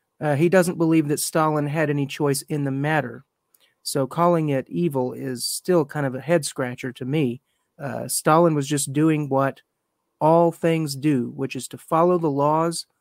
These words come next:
of physics and chemistry.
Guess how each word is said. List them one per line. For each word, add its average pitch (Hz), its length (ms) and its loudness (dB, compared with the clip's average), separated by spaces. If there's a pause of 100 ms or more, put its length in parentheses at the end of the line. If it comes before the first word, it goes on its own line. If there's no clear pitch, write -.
(160)
of 143 120 -16
physics 170 600 -2 (560)
and 156 360 -2
chemistry. - 680 -6